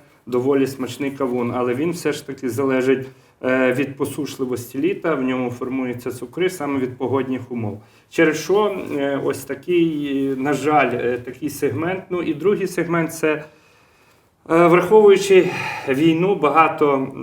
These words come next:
е, людей в першу чергу на селі, на війні або виїхали, і фактично, е, реальна проблема — це проблема з дефіцитом,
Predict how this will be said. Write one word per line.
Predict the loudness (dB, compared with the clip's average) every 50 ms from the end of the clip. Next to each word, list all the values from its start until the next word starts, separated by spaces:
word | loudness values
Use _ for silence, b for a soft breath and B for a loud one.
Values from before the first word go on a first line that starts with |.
| -8 -6
е, | -6 -4 -2 0
людей | 0 0 2 2 2 4 2 2
в | -2 -4 -8
першу | -6 -4 -2 -2 -4 -6 -12 -12
чергу | -10 -8 -8 -6 -6 -6
на | -6 -6 -6
селі, | -8 -8 -4 -2 0 2 2 0 -2 -4 B B B B B B
на | 0 0 2 4
війні | 4 4 4 4 2 2 0 0 -2 -2 -4 -6
або | -8 -4 -2 -2 0
виїхали, | 0 2 4 4 4 4 2 -2 -4 -4 -2 0 0 0
і | -2 -2 -4 -4 -2 -2 -2 -4
фактично, | -4 -6 -10 -12 -10 -8 -8 -8 -8 -8 -8 -8 -6
е, | -6 -6 -6 -6 -4 -2 -2 0 0 0 0 0 0 -2 -2 -2 -2 -2 -2
реальна | -2 -2 -2 -2 -2 -4 -4
проблема — | -6 -6 -6 -4 -4 -2 -2 -2 -4 -6 -6 -8 -8
це | -8 -6 -6 -4 -4 -6 -6 -8 -8 -8
проблема | -8 -8 -6 -4 -4 -2 -2 -2 -4 -4
з | -4 -4
дефіцитом, | -4 -4 -4 -4 -4 -6 -8 -6 -6 -4 -4 -4 -6 -8 -10 -10 -10